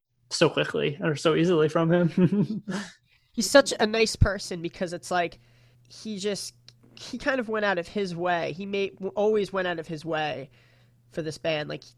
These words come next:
Speaker 2: that first video you probably saw on Reddit,
Speaker 1: Mm-hmm.
Speaker 2: um, was actually our first time ever meeting Sam and rehearsing. He drove all the way to Long
Speaker 1: Wow.
Speaker 2: Island, three-hour drive,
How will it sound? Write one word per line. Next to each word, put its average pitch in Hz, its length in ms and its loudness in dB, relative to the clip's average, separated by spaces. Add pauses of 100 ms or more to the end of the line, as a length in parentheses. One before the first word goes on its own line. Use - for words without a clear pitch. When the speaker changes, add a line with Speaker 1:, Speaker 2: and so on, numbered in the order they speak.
(160)
Speaker 2:
that 190 200 0
first 226 360 -2
video 190 280 -2
you 170 160 -6
probably 240 440 0
saw 180 680 0
on 156 440 -8
Reddit, 160 360 0 (480)
Speaker 1:
Mm-hmm. 151 180 6
Speaker 2:
um, 151 440 -4 (280)
was 185 200 0
actually 185 380 0
our 170 80 2
first - 340 -4
time 175 240 -4
ever 165 240 0
meeting 165 400 0
Sam 147 380 -2
and 139 100 -8
rehearsing. 123 720 -2 (240)
He 202 160 -4
drove 208 400 4
all 190 260 8
the 196 80 4
way 190 140 6
to 170 60 4
Long 170 260 6
Speaker 1:
Wow. 170 80 2
Speaker 2:
Island, 151 580 -2 (340)
three-hour 202 540 4
drive, 175 560 2